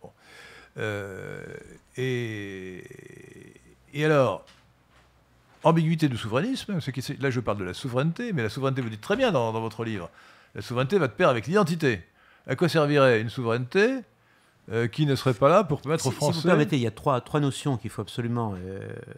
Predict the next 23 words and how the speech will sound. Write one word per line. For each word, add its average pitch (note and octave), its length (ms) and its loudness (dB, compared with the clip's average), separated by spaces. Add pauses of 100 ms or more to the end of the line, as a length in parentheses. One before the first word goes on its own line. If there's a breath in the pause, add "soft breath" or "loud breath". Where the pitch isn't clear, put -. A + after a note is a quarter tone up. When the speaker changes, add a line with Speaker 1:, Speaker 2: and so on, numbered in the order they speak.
(240)
Speaker 2:
relier D3+ 760 2 (380 loud breath)
à, G2 340 -8
à G2+ 40 -10
ce - 140 -10
niveau-là. A#2+ 680 -2 (400 loud breath)
C'est B2+ 540 0
la A2 120 -4
notion A#2+ 300 -2
de F#2+ 100 -4
démocratie, A2 760 -4 (1120 soft breath)
c'est C#3 160 -4
la B2 80 2
notion B2 420 0
de G2 120 -6
souveraineté B2+ 840 -4
et A#2+ 100 -6
c'est - 120 -8
la G2 80 -10
notion D3 420 -8 (100)
d'identité. A2 600 -8
Et A#2 320 -6
ces - 220 -12
trois, G#2 420 -6